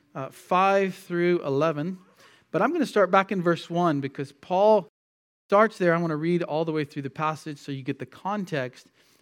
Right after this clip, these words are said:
You get to see right in one and two, uh, verses one and two, what he's doing here. And Paul's very logical. He builds his argument logically.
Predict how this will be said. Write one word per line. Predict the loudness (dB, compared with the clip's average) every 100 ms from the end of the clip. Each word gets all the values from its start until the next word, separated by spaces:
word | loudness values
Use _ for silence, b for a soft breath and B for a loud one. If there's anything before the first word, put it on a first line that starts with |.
| -6
You | -4
get | 6 6 6 -2 -10
to | -10
see | -8 -6 -4 0
right | 2 2
in | 0 -2
one | -2
and | -4 -6
two, | -8 -6 -4 -4 -8 b b b -14
uh, | -10
verses | -6 -6 -6
one | -2 -2
and | -2
two, | -6
what | -2 -2 -2
he's | -10 -8
doing | -4 -2 -2
here. | -4 -8 -10 -14 _ _ _ _ -10
And | -6
Paul's | 2 2 4
very | 0
logical. | 2 0 -2 -6 -12 -18 _
He | -12 -10
builds | -2 0 0 -2
his | -6
argument | -4 -6 -4 -4 -6
logically. | -8 -8 -8 -12 -14 -18